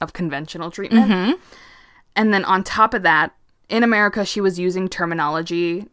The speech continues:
Speaker 1: to describe the treatment that was just foreign to the U S
Speaker 2: <laughs>
Speaker 1: and what they were used to.
Speaker 2: Yeah.
Speaker 1: So she used terms such as muscle tightness, and then later she used spasms,
Speaker 2: Mm-hmm.
Speaker 1: and then she used,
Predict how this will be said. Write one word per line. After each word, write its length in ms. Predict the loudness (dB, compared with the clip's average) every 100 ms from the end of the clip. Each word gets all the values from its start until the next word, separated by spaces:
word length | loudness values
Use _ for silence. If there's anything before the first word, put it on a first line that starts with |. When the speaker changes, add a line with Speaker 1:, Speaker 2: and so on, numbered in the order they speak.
| _
Speaker 1:
to 140 | -8
describe 400 | -6 -6 -4 -4
the 80 | -6
treatment 500 | -6 -6 -6 -8 -6
that 140 | -6
was 140 | -6 -8
just 200 | -10 -10
foreign 680 | -14 -8 -4 -4 -6 -10 -16 _ _ -14
to 100 | -12
the 100 | -10
U 220 | -8 -2
S 440 | -2 -4 -12 -20 _
Speaker 2:
<laughs> 320 | -4 -4 -4 -6
Speaker 1:
and 140 | -2
what 120 | -2 0
they 120 | 0
were 100 | 0
used 340 | 0 -4 -4 -4
to. 300 | -4 -4 -6 -6 -8 -4 -6 -6 -20 2
Speaker 2:
Yeah. 180 | 4 6
Speaker 1:
So 80 |
she 160 | 4 4
used 240 | 2 0
terms 320 | 2 2 2 -2
such 200 | -4 -4
as 100 | -2
muscle 400 | -2 2 0 0 _ -6
tightness, 680 | -4 -2 -2 -2 -6 -14 -6
and 140 | -2
then 140 | -2 -2
later 200 | -2 -2
she 160 | -2
used 280 | -2 -2 -4
spasms, 960 | -12 -6 -2 -2 -4 -10 -10 -10 -12 -20 -12
Speaker 2:
Mm-hmm. 300 | -6 -6 -4 -2
Speaker 1:
and 140 | 0
then 120 | 0
she 160 | -2 -2
used, 300 | 2 0